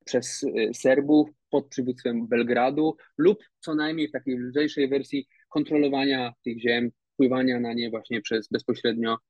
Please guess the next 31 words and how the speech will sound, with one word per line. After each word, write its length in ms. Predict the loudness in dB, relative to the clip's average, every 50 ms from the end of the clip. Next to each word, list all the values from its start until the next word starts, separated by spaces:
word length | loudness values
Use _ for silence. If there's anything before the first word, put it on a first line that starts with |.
| _ _ _ _ _ _ _
e, 320 | 0 2 2 4 2 2 2
bezpośrednio 640 | 2 0 2 2 0 2 4 2 2 2 2 0
z 60 | 0 0
Belgradu. 680 | -2 0 0 2 2 2 2 2 2 0 0 -2 -6 _ _ _ _ _ -4
No 80 | -2
i, 260 | 0 0 0 -2 -4 -4 -2
e, 220 | 0 0 0 0
to 120 | 2 4 6
jest 180 | 6 4 4
człowiek 460 | 2 2 2 4 6 4 4 2 -2
znany 380 | -6 -6 -6 -6 -4 -4 -6 -6
po 140 | -6 -8 -8
prostu 300 | -8 -10 -8 -6 -8 -4
z 60 | -4
takich 260 | -4 -4 -2 -2 0
najbardziej 540 | 0 0 2 4 4 2 4 4 2 2 2
ohydnych, 580 | 2 -2 -2 -2 -2 -2 -2 -2 -4 -4 -2 -2
odrażających 720 | -2 -2 -2 -2 -2 0 0 0 0 -2 -4 -6 -4 -4
wypowiedzi 720 | -4 -6 -4 -4 -2 0 0 0 -2 -2 -6 -8 -8 -10 -12 _
w 60 | -10 -4
stosunku 520 | -4 -4 -2 -2 -4 -4 -2 -4 -4 0
do 120 | 0 0
innych 280 | 0 0 0 -2 -4 -4
narodów, 600 | -4 -2 0 0 0 0 2 2 2 2 0 -2 -6 _
e, 340 | -6 -4 -2 -2 -2 -4 -6 -10 _ _ _ -20 _ -10
e, 160 | -8 -8 -6 -4
zamieszkujących 680 | -2 0 0 -2 0 2 4 4 4 2 0 -4 -2
Bałkany, 720 | 0 0 -2 0 0 -2 -2 -2 -2 -2 -2 -2 -2 -4 -4
choćby 300 | -6 -8 -10 -10 -10 -8
nawet, 340 | -8 -6 0 2 2 2 2 -4 -6 -4
e, 580 | -2 0 0 0 0 2 2 2 0 0 -2